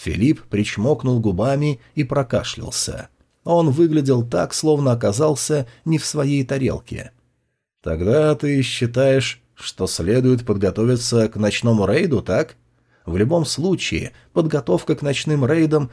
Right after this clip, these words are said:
была не такой большой задачей. Более того, если они подготовятся, но ничего не произойдёт, это не будет значительной потерей. Если бы я не настаивал на своём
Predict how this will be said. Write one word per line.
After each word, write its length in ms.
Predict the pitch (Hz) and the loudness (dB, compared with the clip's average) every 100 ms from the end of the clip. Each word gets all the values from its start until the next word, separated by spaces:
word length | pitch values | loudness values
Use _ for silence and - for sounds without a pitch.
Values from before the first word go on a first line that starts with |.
| - | -10
была 260 | - 165 160 | -4 0 2
не 120 | 147 | 0
такой 340 | 139 147 175 123 | -2 0 2 2
большой 420 | 101 87 - 95 | 0 -2 -2 -2
задачей. 720 | 95 98 85 69 - - - _ _ _ | -2 -2 -2 -4 -10 -12 -16 _ _ _
Более 500 | - - 131 139 104 | -10 -2 2 4 4
того, 420 | 95 90 82 85 - - | 2 0 0 -4 -10 -4
если 420 | 104 156 165 147 | 0 2 0 0
они 200 | 143 151 | 0 0
подготовятся, 1000 | 135 117 98 - 170 113 - - 64 58 - | 2 2 2 2 0 0 -2 -4 -6 -8 -4
но 220 | 95 170 | 0 2
ничего 420 | 165 151 131 156 | 2 0 0 0
не 140 | 147 135 | 0 0
произойдёт, 800 | 120 101 92 87 110 165 160 - - | 2 2 2 2 2 0 -2 -10 -4
это 300 | 160 165 147 | -2 0 0
не 140 | 135 | 2
будет 360 | 117 170 160 - | 2 2 2 0
значительной 800 | 160 160 156 - 151 147 143 139 | -2 -2 -2 -4 -4 -2 0 -2
потерей. 720 | 131 131 - 82 73 64 - _ _ _ - | -2 -6 -4 -4 -4 -8 -14 _ _ _ -8
Если 420 | 82 127 - 139 | -2 -2 -2 -2
бы 160 | 127 | 0
я 180 | 110 139 | 2 2
не 100 | 139 | 2
настаивал 600 | 113 101 - 151 139 127 | 0 0 -2 0 2 2
на 120 | 110 101 | 2 0
своём 600 | - 78 92 151 123 | -2 -2 0 2 0